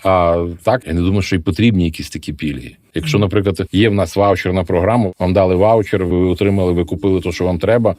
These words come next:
Якщо, наприклад, Ощадбанк дасть тобі той пільговий кредит на енергозбереження, на ту, твою сонячну електростанцію, що ще треба? Працюй.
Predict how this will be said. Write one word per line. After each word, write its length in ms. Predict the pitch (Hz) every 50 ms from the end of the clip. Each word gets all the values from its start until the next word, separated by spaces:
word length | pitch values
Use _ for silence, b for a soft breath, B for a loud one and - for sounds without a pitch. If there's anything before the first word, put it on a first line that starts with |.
| B B B B B
Якщо, 340 | 87 82 80 - - -
наприклад, 360 | 98 98 85 - 101 90 90 95
Ощадбанк 480 | 92 - 107 98 92 95 101 101 98
дасть 300 | 80 98 98 90 - -
тобі 320 | - 92 87 95 95 92 90
той 420 | - - 95 92 92 90 87 90
пільговий 400 | - - 104 90 90 92 92 87
кредит 380 | - - 95 90 92 95 - -
на 480 | 92 90 87 87 85 82 82 85 85 - -
енергозбереження, 920 | 95 95 95 90 85 87 87 85 87 95 98 110 117 107 104 101 95 90 87
на 120 | 87 85
ту, 200 | 82 90 87 85 B B B B B
твою 180 | - 90 87
сонячну 340 | - - 104 95 90 - - 87
електростанцію, 540 | 85 - - 90 - - 101 98 - -
що 120 | - - 85
ще 140 | - - 78
треба? 300 | - - 69 64 64 - _ _ _ _ _ _
Працюй. 400 | - 80 82 - - 117 113 104